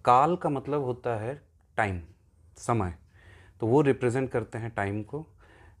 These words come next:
विष्णु नारायण जिसमें हम बोलते हैं, वो रिप्रेजेंट करते हैं स्पेस को।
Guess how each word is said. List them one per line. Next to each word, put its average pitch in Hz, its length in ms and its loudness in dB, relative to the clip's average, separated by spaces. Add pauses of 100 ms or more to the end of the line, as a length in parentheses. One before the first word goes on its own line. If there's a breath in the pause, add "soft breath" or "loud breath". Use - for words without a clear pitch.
विष्णु 175 520 0 (600)
नारायण 113 400 2
जिसमें 120 280 -4
हम 110 120 -4
बोलते 98 280 -10
हैं, 240 80 -8
वो 160 260 -2
रिप्रेजेंट 131 520 -2
करते 131 260 -2
हैं 139 80 -2
स्पेस 147 420 0
को। - 240 -14